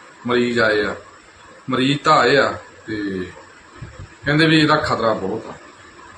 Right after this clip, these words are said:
ਦੋਸਤੋ, ਕਰੋਨਾ ਫੇਰ ਆਊਗਾ ਜਾਂ ਕਰੋਨਾ ਆਉਣ ਦੇ ਨਾਲ ਫੇਰ ਉਹੀ ਭੁੱਖਮਰੀ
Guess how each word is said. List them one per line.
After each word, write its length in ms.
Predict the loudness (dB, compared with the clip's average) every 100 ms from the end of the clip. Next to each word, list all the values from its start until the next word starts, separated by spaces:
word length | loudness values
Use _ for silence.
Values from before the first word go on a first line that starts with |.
| -20 -20 -20 -20 -20 -20 -20 -20 -8 0
ਦੋਸਤੋ, 320 | 0 2 0
ਕਰੋਨਾ 360 | 0 0 2
ਫੇਰ 260 | 0 0 2
ਆਊਗਾ 320 | 2 2 0 -2 -12 -20 -20 -20 -20 -20 -20 -20 -14 -2
ਜਾਂ 240 | 2 2
ਕਰੋਨਾ 400 | 0 0 2 4
ਆਉਣ 360 | 4 4 2 2
ਦੇ 120 | 0
ਨਾਲ 300 | 2 2 0
ਫੇਰ 360 | -4 0 2
ਉਹੀ 260 | 2 2 0
ਭੁੱਖਮਰੀ 720 | 0 -2 -2 -4 -4 -2 -4